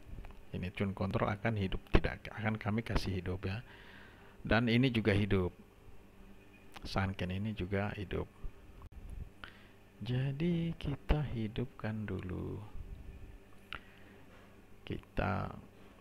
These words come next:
ini saklar belakangnya sudah kami hidupkan. Jadi tinggal kami colok saja.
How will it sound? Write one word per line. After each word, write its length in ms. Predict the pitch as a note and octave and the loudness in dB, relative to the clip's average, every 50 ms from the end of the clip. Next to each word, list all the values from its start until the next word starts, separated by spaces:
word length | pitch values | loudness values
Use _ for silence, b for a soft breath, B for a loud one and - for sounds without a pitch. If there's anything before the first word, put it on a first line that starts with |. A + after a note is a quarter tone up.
| - - - | -12 -6 -2
ini 160 | G#2+ A#2 B2 | 0 2 4
saklar 400 | A#2 - G#2+ - - A2 G#2+ G#2+ | 8 8 6 8 8 8 8 8
belakangnya 480 | G#2+ G#2+ G#2 - - A2 G#2+ A#2+ B2+ B2+ | 8 6 4 4 4 2 2 2 2 2
sudah 240 | - A2 A2 G2 - | 2 2 2 2 0
kami 320 | - G2+ G2+ G2 G2 F#2+ | 0 0 2 2 2 0
hidupkan. 400 | F#2+ - - - - A#2+ C3 D3 D#3 - - B B B B B B B B B B B B - | 0 -2 -2 0 0 0 0 0 0 -4 -6 B B B B B B B B B B B B -6
Jadi 320 | - G#2 G2+ G2 G#2 - | -2 0 2 4 4 4
tinggal 480 | - - G#2+ G#2+ G#2 G#2 G2+ G2+ G2 - | 4 4 4 4 6 6 6 6 4 2
kami 560 | - G2+ G2+ G2+ G2 G2+ G2+ G2 G2 - - | 2 0 2 2 4 4 4 4 2 2 2
colok 320 | - G#2+ G#2+ G#2 G2 - - | 4 6 8 6 6 4 0
saja. 400 | - G#2+ G2+ F#2 F2+ F2 F2+ | -2 -2 0 0 0 -2 -2